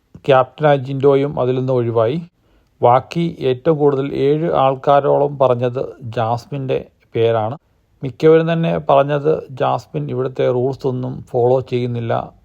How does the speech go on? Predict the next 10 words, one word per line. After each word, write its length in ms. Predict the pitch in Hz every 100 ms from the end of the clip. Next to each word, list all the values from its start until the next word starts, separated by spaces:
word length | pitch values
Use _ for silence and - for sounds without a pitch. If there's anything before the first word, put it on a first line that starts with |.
| -
അതുപോലെ 360 | 120 120 131
തന്നെ 200 | 131 131 123
കഴിഞ്ഞ 260 | 120 127
ദിവസം 300 | 135 - 127 139 - _ _ _ - _ _ _ _ _ _ _ -
ചെരുപ്പിടാതെ 800 | 143 131 135 139 131 127 131 127 - _ _ -
ടോയ്ലറ്റിൽ 460 | 135 131 127 139 131
പോയി 200 | 127 127
തിരിച്ച് 380 | 127 123 120 127
സോഫയിൽ 480 | 131 123 117 127
വന്നിരുന്നപ്പോഴത്തേനും 880 | 127 120 117 117 120 120 117 123 127